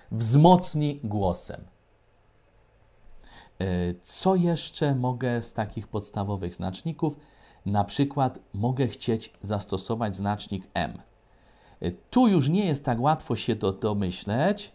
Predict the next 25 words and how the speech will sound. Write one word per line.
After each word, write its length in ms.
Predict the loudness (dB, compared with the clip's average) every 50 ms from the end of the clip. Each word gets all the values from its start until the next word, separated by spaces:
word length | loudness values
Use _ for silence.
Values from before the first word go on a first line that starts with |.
| _
jak 160 | -6 -6 -6
w 40 | -6
przypadku 480 | -6 -6 -4 -2 -2 -2 -2 -4 -8 -10
stronga. 880 | -10 -8 -6 -4 -4 -4 -4 -4 -4 -2 0 2 2 2 2 0 -2 -8 -18 -20 -20 _ -20 -20 -20 -20 -10
E, 460 | -6 -4 -2 -2 -2 -2 -2 -2 -2 0
jak 200 | 0 -2 -2 -2
sobie 220 | -2 0 0 0
to 200 | 0 -2 -4 -4
odpalimy, 640 | -4 -8 -8 -6 -4 -2 0 0 2 2 2 0 0
to 160 | -2 -4 -6
co 160 | -4 -2 -4 -4
się 160 | -4 -6 -8
stanie? 340 | -4 -4 -2 -2 -2 -2 -6
Okazuje 400 | -6 -8 -8 -4 -4 -4 -4 -4
się, 120 | -4 -4
że 120 | -4 -4
po 200 | -4 0 -2 -2
trawie 440 | -2 -2 0 2 2 2 2 0 -4
jest 220 | -4 -6 -8 -10 -10
pochyłe, 720 | -10 -10 -8 -6 -6 -6 -4 -4 -4 -2 -2 -2 -4 -6 -10 -18 _ _ _ -20 -20 -20 -20 -12 -8
ale 220 | -6 -4 -4 -4
M 220 | -4 -4 -2 -2 -2
nie 80 | -2
oznacza 380 | -4 -2 -4 -4 -4 -4 -8 -8
pochyłości. 800 | -8 -10 -12 -8 -6 -6 -6 -6 -8 -8 -10 -16 -18 -18 -20